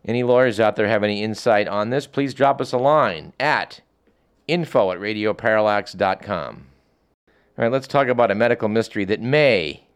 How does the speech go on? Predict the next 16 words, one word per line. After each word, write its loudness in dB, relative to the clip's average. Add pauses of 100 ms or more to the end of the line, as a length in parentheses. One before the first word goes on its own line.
(240)
<laughs> -16
be -12
solved -4
or -6 (440)
partly -2
solved. 0 (100)
Again, -8
I -12
hate -14
that -12
word -12
may, -4
but -8 (480)
interesting -6
piece -2
here. 0